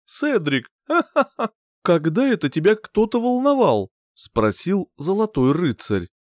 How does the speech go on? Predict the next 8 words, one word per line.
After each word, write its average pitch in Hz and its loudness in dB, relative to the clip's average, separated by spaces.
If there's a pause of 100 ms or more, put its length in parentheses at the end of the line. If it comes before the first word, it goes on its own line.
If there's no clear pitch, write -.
(280)
«Лично 175 -4
мне 240 -2
плевать 285 0
на 147 -2
остальных. 180 -4 (200)
Если - -4
случайно 131 -4
помрут, 175 -2